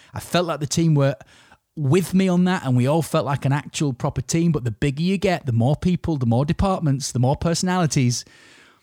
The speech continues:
the words that come out of your mouth resonate with a fewer and fewer and fewer amount of people because you got line, then you've got, but that's the reason you have line management and tiers of management in place, is to try and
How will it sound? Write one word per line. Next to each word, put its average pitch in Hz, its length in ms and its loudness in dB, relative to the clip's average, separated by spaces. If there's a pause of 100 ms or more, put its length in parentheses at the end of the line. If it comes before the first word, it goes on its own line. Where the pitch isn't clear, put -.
(320)
the 135 200 0
words 156 360 2
that 156 160 -4
come 170 120 0
out 165 120 0
of 135 80 -2
your 143 160 2
mouth 131 500 0
resonate 131 640 2
with 120 180 2
a 113 60 2
fewer 139 460 2 (220)
and 113 220 0
fewer 123 460 2
and 110 180 -2
fewer 120 280 0
amount 117 260 -2
of 113 100 -12
people 104 380 -2 (360)
because 131 240 0
you 131 60 4
got 117 140 0
line, 160 340 2
then 165 140 2
you've 170 80 2
got, 135 120 -10
but 143 100 -2
that's 151 200 -4
the 139 140 -4
reason 147 240 2
you 127 60 4
have 127 180 2
line 143 280 2
management 117 460 2
and 110 180 -4
tiers 135 300 0
of 113 80 0
management 127 440 2
in 113 120 0
place, 110 360 0
is 120 240 0
to 117 100 -8
try 127 240 2
and 117 180 4